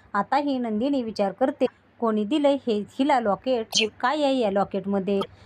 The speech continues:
जीवा विचार करतो, "स्वतः हे लॉकेट जर नंदिनीने बघितलं तर संपलं. हे तर माझं आणि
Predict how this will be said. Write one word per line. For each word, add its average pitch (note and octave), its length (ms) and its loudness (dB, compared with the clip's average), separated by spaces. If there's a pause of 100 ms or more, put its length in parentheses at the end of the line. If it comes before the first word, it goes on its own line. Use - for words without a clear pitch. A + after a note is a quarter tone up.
(140)
जीवा C4 300 4
विचार G3+ 320 2
करतो, C4+ 360 2 (300)
"स्वतः D4 340 0
हे G3+ 200 -2
लॉकेट B3 400 0 (300)
जर C4 260 4
नंदिनीने A3 640 0
बघितलं A#3 500 0 (420)
तर D4 140 2
संपलं. G3+ 560 -2 (140)
हे D4 100 0 (100)
तर B3+ 120 2
माझं G3 340 2
आणि B3+ 280 2